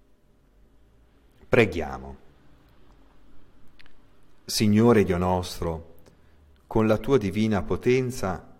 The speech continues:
prepara i nostri cuori, perché alla venuta di Cristo tuo Figlio siamo trovati degni del banchetto della vita eterna e da Lui serviti possiamo gustare il pane del cielo.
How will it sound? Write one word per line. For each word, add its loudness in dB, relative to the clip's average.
prepara -4
i -12
nostri -12
cuori, -12
perché 0
alla 4
venuta 2
di -2
Cristo -2
tuo -2
Figlio -2
siamo -6
trovati -2
degni 0
del 0
banchetto -2
della 0
vita -4
eterna -4
e 0
da -2
Lui 0
serviti -8
possiamo -8
gustare -10
il -10
pane -4
del -4
cielo. -8